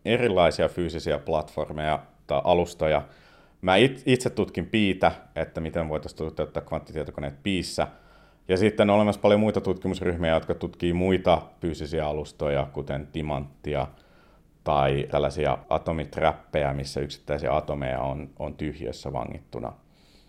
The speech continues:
Ja niin edelleen, ja niin edelleen. Ja ei ole vielä selvää, että mikä näistä fyysisistä alustoista tulee olemaan se voittava alusta niin sanotusti tulevaisuudessa.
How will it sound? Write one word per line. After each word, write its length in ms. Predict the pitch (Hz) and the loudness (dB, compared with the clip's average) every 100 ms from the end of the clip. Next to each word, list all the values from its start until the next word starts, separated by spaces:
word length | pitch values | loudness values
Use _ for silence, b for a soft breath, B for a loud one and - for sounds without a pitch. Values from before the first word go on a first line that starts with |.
| b b b b - | b b b b -6
Ja 120 | 85 | -4
niin 180 | 82 76 | -2 -2
edelleen, 360 | 69 73 73 | -2 0 0
ja 60 | 78 | 0
niin 160 | 85 | 0
edelleen. 340 | 80 80 78 82 | 2 2 4 6
Ja 100 | 80 | 8
ei 180 | 113 131 | 8 8
ole 80 | |
vielä 180 | 131 127 | 8 8
selvää, 500 | - 139 139 110 92 | 8 6 8 8 8
että 200 | 80 - | 6 0
mikä 340 | 87 85 87 71 - | 0 4 4 4 0
näistä 280 | 71 69 | -2 -4
fyysisistä 460 | - 71 73 69 57 | -8 -8 -8 -6 -4
alustoista 460 | 65 65 69 69 - | -4 -4 -8 -8 -6
tulee 240 | 76 71 | 0 2
olemaan 440 | 69 71 69 53 | 2 0 -2 -6
se 120 | 69 - - b b - | -6 -10 -10 b b -2
voittava 460 | 71 60 - 71 | -2 -2 -4 -2
alusta 400 | 50 60 64 - | 0 0 -2 -6
niin 140 | 57 69 | -8 -8
sanotusti 360 | 69 69 71 - | -8 -10 -12 -8
tulevaisuudessa. 760 | 55 - 82 73 - - | -6 -4 -6 -8 -10 -10